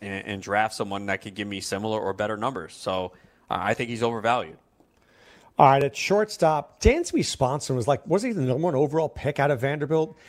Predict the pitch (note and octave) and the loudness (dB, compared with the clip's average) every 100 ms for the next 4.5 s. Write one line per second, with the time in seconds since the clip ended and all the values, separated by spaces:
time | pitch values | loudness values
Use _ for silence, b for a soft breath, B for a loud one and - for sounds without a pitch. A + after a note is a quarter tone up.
0 | B - - A3+ - C3 D#3+ G#3+ D3+ D#3+ | B -6 -2 -2 0 2 2 2 0 0
1 | E3+ E3+ F#3 - _ D#3+ - D#3 F3+ A2 | -2 -4 -8 -18 _ -6 -4 -4 -2 0
2 | F3+ - - G3 C#4 G2+ - b b b | 0 -2 -4 -2 -2 -4 -10 b b b
3 | b - - D3 D3 D3+ D3+ D3 E3 G#3 | b -16 -10 -8 -6 -4 -4 -2 -2 0
4 | G#3+ E3 - D#3 | 0 -2 0 0